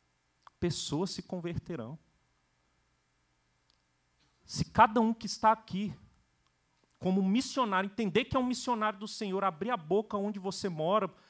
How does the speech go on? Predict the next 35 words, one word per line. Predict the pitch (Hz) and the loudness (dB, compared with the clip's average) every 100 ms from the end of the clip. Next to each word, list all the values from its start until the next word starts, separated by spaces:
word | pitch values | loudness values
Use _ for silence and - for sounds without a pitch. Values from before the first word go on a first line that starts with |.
| _ _ | _ _
para | 170 | -6
os | - | -2
seus | 208 208 | -4 -2
familiares, | 220 208 185 175 202 147 | -4 -4 2 2 2 -4
vizinhos, | 190 190 117 175 202 - - _ | -4 -4 -4 -4 -4 -8 -16 _
pode | 185 196 | -4 -2
ter | 220 | -4
certeza. | - 226 - 175 196 185 _ _ _ _ | -4 -8 -6 -6 -6 -10 _ _ _ _
Ou | - 220 269 | 0 6 8
a | 254 | 6
gente | 208 233 | 4 2
vai | 226 226 | 2 2
ter | 226 | 0
que | 220 - 220 185 | -2 -4 -4 -2
inaugurar | 196 214 214 196 202 | 0 4 4 4 4
o | 202 | 4
terceiro | 202 190 - 208 | 2 -2 0 -2
culto | 220 - 202 | -4 -8 -6
da | 175 185 | -2 0
noite, | 165 185 214 - - _ _ _ _ _ - | 2 0 -2 -14 -18 _ _ _ _ _ -2
ou | 165 | 2
nós | 190 170 | 4 2
vamos | 190 196 | 0 -2
ter | 190 | -6
que | 190 | -2
plantar | 196 185 180 | -2 0 0
uma | 185 | 0
igreja | 190 160 151 180 - - _ _ _ _ - | -2 -4 -2 -4 -8 -20 _ _ _ _ -8
e | 156 | -4
mandar | 156 151 156 | -2 2 2
mais | 160 165 | 2 0
pessoas | - 190 - 170 170 | -2 -6 -4 -10 -6
para | 170 | -6
essa | 165 180 | -4 -6
igreja, | 139 147 160 170 180 | -6 -4 -4 -4 -8